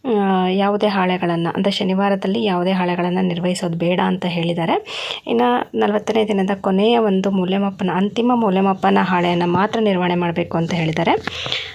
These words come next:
ಆ, ಹಾಗಾಗಿ ಈ ಹಾಳೆಯನ್ನ ನಿರ್ವಹಣೆ ಮಾಡೋದು ಬೇಡ, ಅಂದ್ರೆ ಪ್ರತಿ ಮಕ್ಕಳಿಗೆ ಭರ್ತಿ ಮಾಡೋದು ಬೇಡ. ಆದ್ರೆ ಇಲ್ಲಿ ಕೊಟ್ಟಿರುವಂತಹ ನನ್ನ ಸಾಧನೆಯ ಕಳೆದ ವರ್ಷದ ಮೂವತ್ತನೇ ದಿನದಲ್ಲಿ ಏನು ಚಟುವಟಿಕೆಗಳನ್ನ ಕೊಟ್ಟಿದ್ದಾರೋ,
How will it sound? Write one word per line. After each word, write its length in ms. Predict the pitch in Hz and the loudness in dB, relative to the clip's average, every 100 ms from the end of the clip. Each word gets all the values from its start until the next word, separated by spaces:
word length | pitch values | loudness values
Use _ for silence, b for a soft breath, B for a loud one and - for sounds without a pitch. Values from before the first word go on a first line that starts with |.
| B - | B -2
ಆ, 180 | 233 | 0
ಹಾಗಾಗಿ 680 | 226 240 233 226 381 - - - | 2 2 2 2 0 -2 -8 0
ಈ 120 | 247 | 2
ಹಾಳೆಯನ್ನ 380 | 220 208 208 214 | 4 4 4 4
ನಿರ್ವಹಣೆ 440 | 233 185 180 220 240 | 2 2 2 2 2
ಮಾಡೋದು 380 | 220 190 190 | 2 2 0
ಬೇಡ, 260 | 175 170 160 269 | 0 0 0 0
ಅಂದ್ರೆ 260 | 254 226 | 2 0
ಪ್ರತಿ 480 | 302 _ - 208 208 | -2 _ -6 -4 0
ಮಕ್ಕಳಿಗೆ 800 | 208 196 190 190 269 440 - - - | -2 0 0 0 2 0 -6 -14 -6
ಭರ್ತಿ 320 | 226 202 - 277 | -2 -2 0 2
ಮಾಡೋದು 380 | 240 185 170 | 2 2 2
ಬೇಡ. 200 | 165 160 156 415 B B B 277 | 0 0 0 -2 B B B -2
ಆದ್ರೆ 240 | 262 320 | 0 2
ಇಲ್ಲಿ 200 | 277 294 | 2 2
ಕೊಟ್ಟಿರುವಂತಹ 880 | 294 302 240 233 214 196 180 175 - _ - 208 | 0 2 4 4 2 0 -2 -2 -4 _ -4 0
ನನ್ನ 220 | 208 208 | 2 2
ಸಾಧನೆಯ 520 | 220 226 220 214 220 339 B B | 2 2 2 2 2 0 B B
ಕಳೆದ 240 | - 202 240 | 0 4 4
ವರ್ಷದ 440 | 254 220 - 202 190 285 - | 2 2 0 0 0 0 0
ಮೂವತ್ತನೇ 640 | 233 233 247 - 254 277 247 | 2 2 2 0 0 2 2
ದಿನದಲ್ಲಿ 460 | 190 185 190 196 | 2 0 -2 -2
ಏನು 360 | 226 202 208 262 | 0 2 2 0
ಚಟುವಟಿಕೆಗಳನ್ನ 880 | 254 196 208 202 196 202 190 185 185 | -2 -2 0 0 -2 -2 0 0 0
ಕೊಟ್ಟಿದ್ದಾರೋ, 560 | 190 180 - 208 180 | 0 -4 -2 0 0